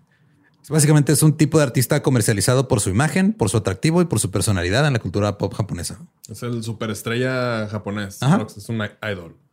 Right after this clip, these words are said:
Speaker 1: Sí, son principalmente cantantes que tienen formación en actuación, baile y modelaje.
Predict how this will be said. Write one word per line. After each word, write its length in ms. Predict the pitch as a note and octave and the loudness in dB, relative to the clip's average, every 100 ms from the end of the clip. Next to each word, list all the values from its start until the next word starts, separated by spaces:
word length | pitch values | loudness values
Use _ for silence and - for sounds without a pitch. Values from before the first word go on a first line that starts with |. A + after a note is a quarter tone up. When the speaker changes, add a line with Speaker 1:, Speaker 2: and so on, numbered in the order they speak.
| _ | _
Speaker 1:
Sí, 160 | - F3+ | 0 4
son 200 | D#3 C3+ | 6 6
principalmente 640 | D#3 D3 B2 C3 C#3 D3+ C#3 | 6 4 4 4 4 2 0
cantantes 500 | A#2+ A#2 G#2+ C3 - | 2 2 2 0 0
que 200 | - G2 | -4 -2
tienen 260 | A2+ A#2+ | 0 0
formación 400 | B2 G2 F#2 A#2 | 0 0 0 2
en 100 | A#2+ | 2
actuación, 520 | A2+ - F#2 B2+ C#3 | 2 0 0 2 4
baile 240 | A#2+ B2 B2+ | 2 2 2
y 20 | |
modelaje. 640 | A2+ F#2+ A#2 D3+ F3+ G#3+ | 2 2 2 2 0 -2